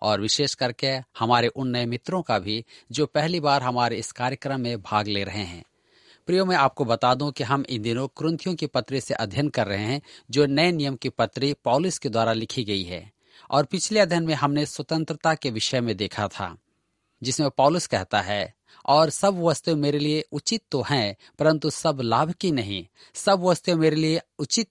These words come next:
तो हैं, परंतु सब वस्तुओं से उन्नति नहीं।" हमारे हर काम से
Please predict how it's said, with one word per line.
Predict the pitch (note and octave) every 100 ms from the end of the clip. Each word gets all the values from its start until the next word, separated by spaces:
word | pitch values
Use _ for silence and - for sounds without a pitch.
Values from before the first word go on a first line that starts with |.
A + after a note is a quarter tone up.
| -
तो | D3+
हैं, | A2 D#3+ A#2 A2+ - _
परंतु | D3+ A#2 G#2
सब | D3+ - D#3 B2
वस्तुओं | D3 - F#3+
से | F3+ - B2
उन्नति | - B2 B2 - E3
नहीं।" | C3 F#2 F#2 - _ _ _ _ _ _ -
हमारे | C#3+ F#3+ G#3
हर | F#3+ E3+
काम | D#3+ C3 C3+ D3
से | - F#2